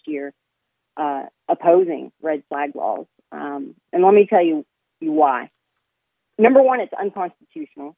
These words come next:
There's no due process. You don't, you know, it's done ex parte. You don't even know there's a hearing.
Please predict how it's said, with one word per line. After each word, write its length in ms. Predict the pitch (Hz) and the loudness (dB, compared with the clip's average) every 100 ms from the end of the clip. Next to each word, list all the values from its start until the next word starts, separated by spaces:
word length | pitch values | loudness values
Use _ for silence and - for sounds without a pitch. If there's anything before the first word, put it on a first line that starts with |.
| _ _ - | _ _ -12
There's 140 | 185 | -4
no 160 | 226 240 | -2 -2
due 180 | 233 | -6
process. 640 | 208 180 143 147 147 143 170 _ _ _ _ | -6 -4 -4 -6 -12 -12 -12 _ _ _ _
You 160 | 185 208 | -6 4
don't, 360 | 226 254 262 - _ _ _ _ _ _ _ _ | 4 4 -2 -8 _ _ _ _ _ _ _ _
you 160 | - 214 | -6 -4
know, 100 | 175 | -4
it's 120 | - | 0
done 180 | 214 208 202 | -2 0 -4
ex 140 | 208 - | -4 -2
parte. 380 | 233 220 185 185 | -4 -2 -4 -2
You 120 | 190 | -2
don't 200 | 202 226 | -2 -2
even 240 | 214 185 | -6 -4
know 180 | 180 202 | 0 0
there's 260 | 196 170 151 _ _ _ _ - | -2 -6 -8 _ _ _ _ -12
a 60 | 165 | -8
hearing. 640 | 180 202 202 208 226 | -2 0 2 0 -4